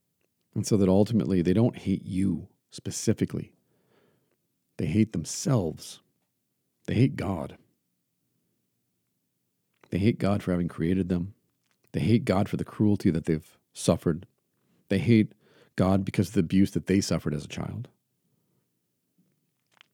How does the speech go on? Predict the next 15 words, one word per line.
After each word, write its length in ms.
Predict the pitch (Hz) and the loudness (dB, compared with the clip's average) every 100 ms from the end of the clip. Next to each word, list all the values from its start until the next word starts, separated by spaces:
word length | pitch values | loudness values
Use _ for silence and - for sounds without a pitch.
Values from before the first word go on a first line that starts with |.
| _ | _
And 80 | 95 | -6
because 240 | - 107 | 0 2
they 120 | 113 | 4
hate 180 | 92 90 | 4 2
God, 400 | - 92 95 98 - _ _ _ _ _ _ | -2 0 0 0 -6 _ _ _ _ _ _
they 100 | - | -6
hate 140 | 90 85 | -4 -4
themselves. 640 | 90 - 98 104 - - _ _ _ _ | -6 -4 -4 -6 -10 -20 _ _ _ _
They 100 | - | -2
don't 180 | 98 92 | 0 0
see 100 | - | 0
themselves 400 | 76 71 87 98 | -2 -2 -4 -2
as 120 | 73 | -6
a 40 | 76 | -8
gift. 340 | - 92 - | -10 -12 -18